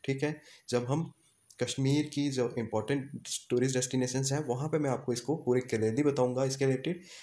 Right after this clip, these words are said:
चलते हैं अभी अखनूर, अ, टाउन के बाद नेक्स्ट इंपॉर्टेंट टूरिस्ट डेस्टिनेशन की ओर, नंगाली साहब गुरुद्वारा। नंगाली साहब गुरुद्वारा is also known as जट्टां दा डेरा। ठीक है, ये भी पूछा जा सकता है क्योंकि ये other names होते हैं ना,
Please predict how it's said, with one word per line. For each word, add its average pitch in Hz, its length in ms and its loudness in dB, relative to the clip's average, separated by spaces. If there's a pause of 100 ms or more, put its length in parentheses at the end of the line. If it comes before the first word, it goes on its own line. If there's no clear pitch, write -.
(160)
चलते 139 240 2
हैं 147 140 2
अभी 143 320 -2 (220)
अखनूर, 131 380 2
अ, 113 540 2
टाउन 113 200 2
के 117 100 -2
बाद 123 260 0
नेक्स्ट 127 300 0
इंपॉर्टेंट 139 560 2
टूरिस्ट 120 260 0
डेस्टिनेशन 127 480 0
की 135 140 2
ओर, 147 240 4 (260)
नंगाली 135 420 6
साहब 123 360 2
गुरुद्वारा। 104 560 2 (300)
नंगाली 120 340 4
साहब 139 280 2
गुरुद्वारा 123 540 4 (280)
is 170 100 4
also 165 240 4
known 151 420 6
as 156 100 -2 (240)
जट्टां 135 420 2
दा 139 360 0
डेरा। 104 440 2 (120)
ठीक 139 220 -2
है, 151 180 -2 (420)
ये 127 200 4
भी 147 100 6
पूछा 143 220 2
जा 135 120 8
सकता 135 280 0
है 135 140 2
क्योंकि 139 260 0
ये 147 80 4
other 131 400 2
names 127 300 4
होते 135 200 2
हैं 120 120 -4
ना, 135 260 -8